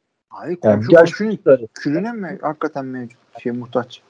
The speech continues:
Speaker 2: Bu adamlar arasında, bu üçlü arasında Nick Mullins'ın seçerdim. Üçüncü Q B <laughs> olacaksa. Yani anladın mı?
Speaker 1: Hmm.
Speaker 2: Ya da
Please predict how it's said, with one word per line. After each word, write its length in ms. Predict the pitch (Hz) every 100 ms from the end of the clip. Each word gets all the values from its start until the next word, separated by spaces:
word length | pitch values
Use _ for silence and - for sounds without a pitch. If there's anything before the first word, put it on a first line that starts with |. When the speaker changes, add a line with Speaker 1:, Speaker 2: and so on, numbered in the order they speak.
| _ _ _ _ _ _ _ _ _ _ _ -
Speaker 2:
Bu 160 | 165 113
adamlar 320 | 117 117 117
arasında, 360 | 110 - 156 180
bu 60 |
üçlü 180 | - 135
arasında 240 | 113 202
Nick 200 | 220 156
Mullins'ın 300 | 165 147 -
seçerdim. 640 | 190 - 165 175 160 247 214
Üçüncü 340 | 156 - 160 185
Q 260 | - 120
B 80 | 113
<laughs> 120 | 120 151
olacaksa. 720 | 123 110 110 101 - 98 - _ -
Yani 260 | 110 101 101
anladın 240 | 117 147 -
mı? 180 | 139
Speaker 1:
Hmm. 200 | 120 98 92 -
Speaker 2:
Ya 120 | 156
da 140 | 143